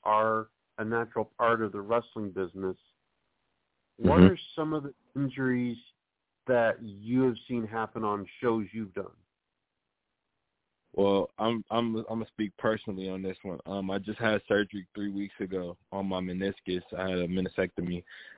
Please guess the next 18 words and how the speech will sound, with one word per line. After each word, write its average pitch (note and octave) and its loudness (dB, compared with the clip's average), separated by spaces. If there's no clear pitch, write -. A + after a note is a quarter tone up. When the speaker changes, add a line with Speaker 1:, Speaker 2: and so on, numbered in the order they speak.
Speaker 2:
Uh, F#2+ 2
and, G2+ -4
you A2 -4
know, F#2+ 0
recovery A#2+ -2
is G2+ -8
only G#2+ -2
six G2+ -6
weeks, F#2+ -6
but F2+ -2
I, G#2 4
I'm G2+ -4
taking G#2 0
my G2 -2
time G2 -6
to F#2 -10
get F#2 -6
back F#2+ -2